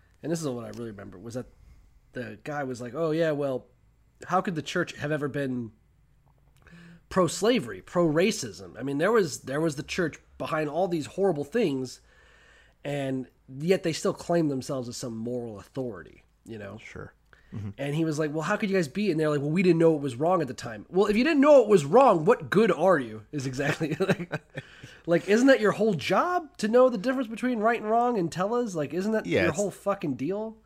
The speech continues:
Speaker 2: It's like a compass that, uh, gets magnetically confused from time to time.
Speaker 1: <laughs> Yeah,
Speaker 2: Like,
Speaker 1: yeah,
Speaker 2: let's,
Speaker 1: yeah.
Speaker 2: maybe
Speaker 1: We're,
Speaker 2: just get a new compass.
Speaker 1: we're the moral authority. Come here so I can tell you how to live your life. But we are wrong a lot.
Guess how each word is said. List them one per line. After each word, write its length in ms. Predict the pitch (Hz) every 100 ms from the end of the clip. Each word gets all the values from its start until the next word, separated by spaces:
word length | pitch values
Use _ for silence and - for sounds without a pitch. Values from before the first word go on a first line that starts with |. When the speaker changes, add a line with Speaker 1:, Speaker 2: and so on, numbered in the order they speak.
| _ _ _ -
Speaker 2:
It's 160 | 120
like 160 | 135 120
a 60 | 107
compass 480 | - 123 113 101 -
that, 300 | 107 90 -
uh, 200 | 85 85 85
gets 240 | 107 -
magnetically 540 | 107 107 117 117 127 113
confused 480 | 107 - 117 98 -
from 140 | 87
time 180 | 85 69
to 80 | -
time. 240 | - 139
Speaker 1:
<laughs> 40 | 143
Yeah, 240 | 233 -
Speaker 2:
Like, 120 | 170
Speaker 1:
yeah, 160 | 214 185
Speaker 2:
let's, 520 | 151 147 131 - -
Speaker 1:
yeah. 80 | 104
Speaker 2:
maybe 120 | 113
Speaker 1:
We're, 100 | 175
Speaker 2:
just 140 | 113 -
get 100 | 104
a 60 |
new 180 | 95 95
compass. 400 | - 90 - 120
Speaker 1:
we're 160 | 156 165
the 80 | 160
moral 320 | 156 156 147
authority. 420 | - 156 151 151
Come 260 | - 160 139
here 180 | 156 143
so 140 | 143
I 60 | 139
can 120 | 139
tell 100 | 151
you 60 |
how 40 | 135
to 60 |
live 180 | 135 139
your 100 | 135
life. 260 | 139 135 -
But 140 | 220
we 100 | 277
are 160 | 285 180
wrong 300 | 175 196 156
a 40 |
lot. 420 | 143 165 139 -